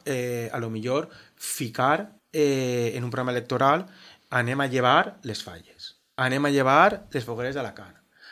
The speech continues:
«anem a llevar, eh, la romeria a la Madalena»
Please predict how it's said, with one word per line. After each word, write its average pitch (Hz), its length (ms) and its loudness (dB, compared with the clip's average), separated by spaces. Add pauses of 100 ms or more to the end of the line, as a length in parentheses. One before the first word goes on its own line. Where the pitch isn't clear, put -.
(200)
«anem 131 420 -2
a 147 60 0
llevar, 147 680 4
eh, 123 720 -2 (560)
la 127 120 -6
romeria 117 480 -4
a 151 140 -6
la 127 120 -2
Madalena» 98 560 -10